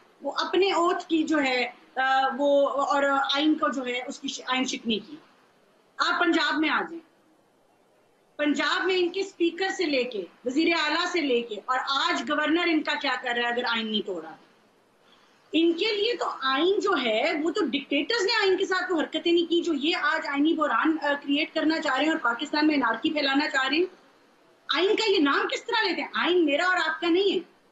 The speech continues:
आइन पीटीआई, पीएमएलएन का नहीं है, आइन बाईस करोड़ अवाम का है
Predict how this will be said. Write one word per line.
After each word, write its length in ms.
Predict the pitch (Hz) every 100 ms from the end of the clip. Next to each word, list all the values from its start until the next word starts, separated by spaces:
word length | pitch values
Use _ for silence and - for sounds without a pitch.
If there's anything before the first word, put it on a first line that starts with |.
| -
आइन 200 | 294 320
पीटीआई, 380 | 320 330 349 349
पीएमएलएन 460 | 330 330 330 320
का 120 | 311 349
नहीं 160 | 392
है, 60 | 277 277
आइन 140 | 302
बाईस 300 | 233 262 320
करोड़ 360 | - 277 285 311
अवाम 400 | 240 233 254 277
का 100 | 269
है 280 | 262 330